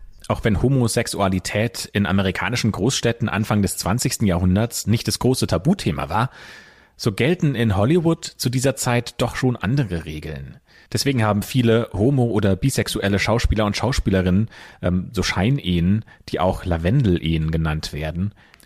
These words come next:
die der Öffentlichkeit eine sexuelle Orientierung vorgaukelt,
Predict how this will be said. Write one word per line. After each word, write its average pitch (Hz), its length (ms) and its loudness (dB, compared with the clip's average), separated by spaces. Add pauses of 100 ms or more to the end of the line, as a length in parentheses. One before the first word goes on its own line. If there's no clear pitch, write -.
(100)
die 107 80 2
der 101 100 2
Öffentlichkeit 92 1000 -2
eine 98 360 0
sexuelle 113 680 0
Orientierung 104 640 2
vorgaukelt, 85 720 0